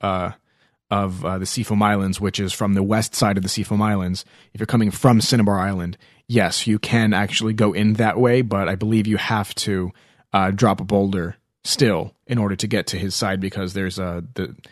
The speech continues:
the water is moving too fast or whatever they say in the game.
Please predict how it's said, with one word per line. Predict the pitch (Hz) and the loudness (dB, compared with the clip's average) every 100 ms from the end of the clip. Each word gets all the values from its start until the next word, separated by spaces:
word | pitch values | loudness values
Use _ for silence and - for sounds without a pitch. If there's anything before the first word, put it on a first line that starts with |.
| _ _ - | _ _ -2
the | 101 | 4
water | 107 107 104 | 6 6 4
is | 98 | 4
moving | 113 107 101 | 4 4 2
too | - 107 | -2 -2
fast | 107 95 90 - | 2 2 0 -2
or | |
whatever | 101 95 95 | 0 -2 -4
they | 92 | -4
say | 101 | -4
in | 90 | -4
the | 92 | -4
game. | 95 87 | -2 -2